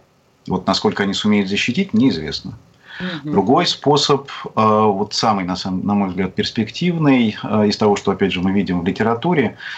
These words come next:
Speaker 1: взять какой-нибудь другой вирус, безопасный для человека, а,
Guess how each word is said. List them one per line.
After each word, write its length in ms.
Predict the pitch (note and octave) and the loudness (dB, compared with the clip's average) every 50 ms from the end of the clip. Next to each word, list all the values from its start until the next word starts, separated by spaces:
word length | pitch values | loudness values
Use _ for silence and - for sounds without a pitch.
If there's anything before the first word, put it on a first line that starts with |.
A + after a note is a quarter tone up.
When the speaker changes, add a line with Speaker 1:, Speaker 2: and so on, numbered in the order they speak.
| - - | -6 -2
Speaker 1:
взять 260 | F#2+ G2+ A#2+ B2 A#2+ | 0 0 2 0 0
какой-нибудь 380 | - A2+ G#2+ - A#2 A2+ A2 G2 | 0 -2 0 0 2 2 2 2
другой 320 | F#2+ A2 A#2+ C3+ F3+ F#3+ | 0 0 2 2 2 2
вирус, 440 | D#3+ C3 A2 G2 F2 E2 - - - _ - | 2 2 0 0 0 -4 -8 -10 -14 _ -10
безопасный 640 | - G2+ F#2 G2 G2 A2+ A2+ - F#2 F2+ - - F2 | -6 -4 -2 0 0 0 0 0 -2 -2 -4 -6 -6
для 120 | E2 F2+ | -6 -4
человека, 600 | F2 - F#2+ F#2 F#2 F2+ E2 D#2 - - - - - _ _ - - - - - - - - - | -4 -2 0 2 2 2 0 -2 -2 -6 -10 -10 -12 _ _ -20 -18 -18 -18 -18 -20 -8 -2 0
а, 460 | G#2+ G2+ G2 G2 G2 G2 G2 F#2+ F#2 | 2 2 4 4 4 2 2 0 -2